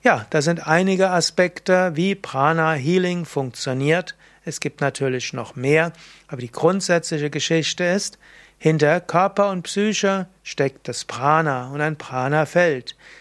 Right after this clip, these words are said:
Ist Körper und Psyche irgendwo nicht in Harmonie,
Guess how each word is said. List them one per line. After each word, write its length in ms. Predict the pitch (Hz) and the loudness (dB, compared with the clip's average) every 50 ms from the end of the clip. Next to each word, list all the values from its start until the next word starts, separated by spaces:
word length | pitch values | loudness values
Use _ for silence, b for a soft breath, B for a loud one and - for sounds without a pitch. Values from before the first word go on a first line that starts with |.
| B B B | B B B
Ist 180 | - 127 - - | -8 -8 -6 -4
Körper 500 | - 139 143 151 151 - 160 156 160 160 | 0 2 4 4 4 4 2 2 2 2
und 120 | 156 156 147 | 0 -2 -6
Psyche 580 | - - 175 185 196 185 - - 190 190 185 | -2 2 4 4 4 4 2 2 2 2 2
irgendwo 480 | 165 151 131 135 135 156 139 143 160 160 | 2 0 0 0 0 0 2 2 2 2
nicht 200 | 160 151 131 147 | 2 0 -2 -2
in 100 | 151 135 | 0 2
Harmonie, 600 | 139 156 160 160 160 156 160 165 185 208 208 | 2 2 2 2 0 0 0 0 -2 -2 -2